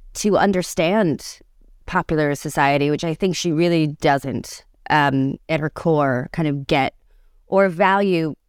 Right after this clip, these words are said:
b-, beyond sort of this idea of being, um, included.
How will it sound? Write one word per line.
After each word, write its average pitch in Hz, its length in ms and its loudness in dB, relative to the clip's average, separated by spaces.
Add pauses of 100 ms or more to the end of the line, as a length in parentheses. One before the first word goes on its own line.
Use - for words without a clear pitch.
(100)
b-, 180 160 -2 (220)
beyond 180 560 0
sort 175 200 0
of 160 60 2
this 156 260 -2
idea 151 440 2
of 135 120 -8 (140)
being, 143 480 0
um, 135 380 -2 (420)
included. 185 580 0